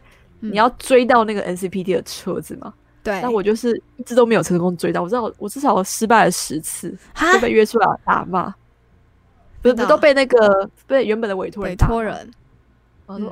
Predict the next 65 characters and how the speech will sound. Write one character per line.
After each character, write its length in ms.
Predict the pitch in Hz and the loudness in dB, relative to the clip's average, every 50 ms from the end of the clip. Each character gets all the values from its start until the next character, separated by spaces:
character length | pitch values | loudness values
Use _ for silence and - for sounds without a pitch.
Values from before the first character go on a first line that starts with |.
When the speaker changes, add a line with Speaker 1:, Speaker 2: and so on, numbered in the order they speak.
| - 233 | -8 -10
Speaker 1:
“哦， 60 | 220 - | -10 -10
靠 160 | - 233 214 | -10 -10 -10
北。 140 | 202 226 196 - - - | -8 -6 -8 -8 -8 -12
<laughs>” 160 | - - - | -16 -10 -2
对。 320 | - 262 240 - - - - _ - - | -2 -2 -2 -2 -6 -16 -20 _ -20 -16
Speaker 2:
嗯。 140 | - - 415 571 587 571 - - _ _ _ _ _ - _ _ _ _ _ _ _ - | -10 -8 -4 -4 -4 -6 -8 -12 _ _ _ _ _ -20 _ _ _ _ _ _ _ -6
Speaker 1:
因 140 | - 359 | -2 0
为 160 | 392 381 359 349 - - - - _ _ | 2 2 0 0 -6 -16 -20 -20 _ _
很 180 | - 277 226 214 | -4 -4 -4 -4
烦 340 | - _ - 202 214 220 | -2 _ 2 2 2 2
啊， 140 | 247 254 269 | 0 0 0
他 100 | 285 320 | 0 -2
们， 160 | 330 339 302 | -4 -4 -4
我 80 | - 254 | -4 -2
每 140 | 262 269 214 | -2 -2 -2
次 120 | 196 - 254 | -2 -4 -8
开 260 | - - - 254 240 | -8 -4 -4 -2 -2
车 160 | 240 269 254 | 2 2 2
的 80 | 226 214 | 2 2
时 80 | - | 2
候 80 | 226 220 | -2 2
都 100 | 226 247 | 2 2
有 100 | 220 - | 2 2
车 180 | - - 214 | -2 -4 -4
子 60 | 202 190 | -2 -2
来 100 | 165 - | -4 -4
乱， 320 | - 180 170 180 - - | -6 -2 -2 -2 -2 -2
你 60 | - - | -8 -14
知 80 | - - | -14 -12
道 100 | - - - - - | -12 -12 -12 -12 -6
吗？ 80 | 240 240 | -4 -4
Speaker 2:
啊， 180 | 240 233 233 | -2 -2 -4
对， 260 | - - 277 254 226 220 | -2 -2 -2 -2 -2 -4
对， 220 | - 233 226 208 | -4 -6 -6 -6
对， 240 | 214 - 220 190 185 | -6 -8 -8 -6 -4
Speaker 1:
会 260 | 220 370 370 392 302 302 | 0 2 2 2 2 2
故 140 | 370 359 349 | 2 4 4
意 100 | 349 320 | 6 4
有 120 | 277 196 | 4 2
车 220 | - - - 247 | 2 0 0 2
子 100 | 233 226 | 2 2
忽 140 | 240 240 269 | 2 4 2
然 140 | 240 220 220 | 2 2 0
冲 360 | - - - - 254 240 247 240 | -4 -10 -6 -4 -4 -4 -4 -10
出 220 | - - 254 240 | -8 -6 -4 -4
来。 120 | 233 - | -4 -4
Speaker 2:
会， 80 | - - | -4 -4
会 160 | 254 226 202 | -4 -4 -4
有。 80 | 185 180 | -6 -8
会 680 | 85 - 214 - - _ _ _ _ _ - - 233 220 | -12 -16 -18 -20 -20 _ _ _ _ _ -10 -8 -6 -6
有， 100 | 180 123 | -6 -8
会 20 | |
有。 40 | - | -6
然 120 | 190 196 214 | -6 -4 -2
后， 200 | 262 269 240 208 | 0 0 0 -2
然 140 | 214 220 240 | -2 -4 -4
后 140 | 262 254 | -4 -4
好 160 | 240 226 196 208 | -4 -4 -6 -6
像 180 | 247 247 233 | -6 -8 -8
还， 320 | 226 220 190 185 185 196 196 | -8 -8 -10 -10 -10 -10 -12
还 140 | 202 208 202 | -12 -10 -10
有 140 | 190 185 185 | -10 -10 -12
那 160 | 185 190 196 | -12 -14 -16
个 140 | - - - | -16 -18 -18
吧， 180 | - 76 - | -18 -18 -20